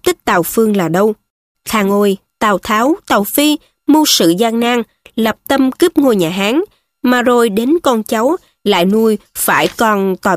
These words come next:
vò. Những kẻ tặc thần cướp ngôi về sau hẳn phải lấy chuyện này làm nghĩ vậy. Đem một Khổng Minh đã chết, giả làm Khổng Minh còn sống, ấy là để nạt cho Tư Mã Ý sợ. Đem một Tư Mã Ý không chết, giả làm Tư Mã Ý sắp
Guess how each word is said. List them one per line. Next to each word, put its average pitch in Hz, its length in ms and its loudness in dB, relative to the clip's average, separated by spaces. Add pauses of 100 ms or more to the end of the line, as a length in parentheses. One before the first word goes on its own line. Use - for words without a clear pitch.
vò. 165 220 0 (800)
Những 214 200 2
kẻ 180 320 0 (160)
tặc 233 240 -4
thần 208 320 -2
cướp 339 240 -2
ngôi 277 240 2
về 185 120 4
sau 247 360 0 (180)
hẳn 185 260 -2
phải 202 160 -2
lấy 220 160 0
chuyện 196 240 0
này 190 200 2
làm 170 240 0
nghĩ 160 240 2
vậy. 185 220 0 (1080)
Đem 214 380 0
một 202 220 -2
Khổng 208 260 0
Minh 262 140 2
đã 185 120 0
chết, 294 360 0 (180)
giả 196 280 0
làm 226 280 -2
Khổng 196 320 -2
Minh 247 140 0
còn 156 240 -2
sống, 226 360 0 (300)
ấy 214 200 0
là 285 220 0
để 170 160 2
nạt 208 340 -2
cho 214 100 -4
Tư 214 200 -2
Mã 190 120 0
Ý 240 160 0
sợ. 165 360 0 (1040)
Đem 285 300 2
một 240 220 0
Tư 262 100 2
Mã 233 120 0
Ý 285 260 2
không 269 260 -4
chết, 320 360 -2
giả 185 180 0
làm 208 260 -2
Tư 247 140 0
Mã 226 120 0
Ý 247 160 -2
sắp - 180 -2